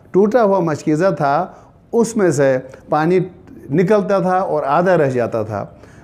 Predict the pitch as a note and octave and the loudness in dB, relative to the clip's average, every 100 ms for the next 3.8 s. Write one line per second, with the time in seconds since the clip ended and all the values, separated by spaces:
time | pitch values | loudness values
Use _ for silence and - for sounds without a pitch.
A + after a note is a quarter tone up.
0 | - E3 E3 A3+ A3+ F3 D3+ D3+ - - | 0 2 2 0 2 2 2 -2 -10 -10
1 | D#3+ F3+ - E3 F3 F3+ E3 D3+ C3 B2+ | -4 -2 2 2 2 2 0 0 -4 -2
2 | E3 C#3+ C#3+ E3 E3 F3 E3 E3 D3 C3+ | -4 -2 0 2 2 0 -2 -2 -2 -2
3 | D3+ D#3+ E3 C3 B2+ C#3+ E3+ | -2 -2 -2 0 0 2 2